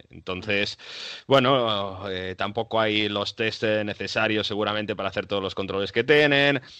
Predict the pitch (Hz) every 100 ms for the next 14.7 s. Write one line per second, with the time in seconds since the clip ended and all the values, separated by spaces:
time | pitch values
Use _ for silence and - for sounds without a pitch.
0 | - - 101 104 101 104 110 104 104 107
1 | 101 - 101 104 104 101 101 104 101 98
2 | 98 101 98 104 95 95 92 101 101 101
3 | 104 98 98 101 101 101 101 101 95 104
4 | 98 98 95 101 92 92 110 107 101 98
5 | - 95 107 104 107 101 95 - - -
6 | - - 90 104 104 117 113 113 101 117
7 | 110 110 104 101 104 101 98 101 101 117
8 | 117 120 117 113 107 104 98 135 147 139
9 | 120 110 110 117 110 104 101 98 98 90
10 | 104 143 139 139 131 127 110 110 113 98
11 | 104 107 - 98 104 101 98 95 92 _
12 | _ _ 101 98 104 135 127 120 107 110
13 | 104 101 98 98 92 95 131 131 120 120
14 | 113 90 92 87 95 123